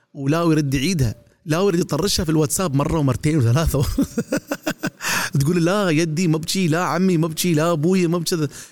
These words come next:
يقولك: "لا، قايلينها في التليفون، قايلين، قالوها في الواتساب، الواتساب قال."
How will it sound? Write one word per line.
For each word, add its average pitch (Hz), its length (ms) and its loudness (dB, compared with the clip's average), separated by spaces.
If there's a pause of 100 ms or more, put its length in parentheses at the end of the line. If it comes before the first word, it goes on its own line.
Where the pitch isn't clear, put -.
(100)
يقولك: 139 220 -2
"لا، 165 200 2
قايلينها 139 360 2
في 123 60 -4
التليفون، 127 460 0
قايلين، 151 240 -2 (440)
قالوها 156 300 2
في 135 60 0
الواتساب، 143 440 0 (500)
الواتساب 170 560 0
قال." 185 180 -2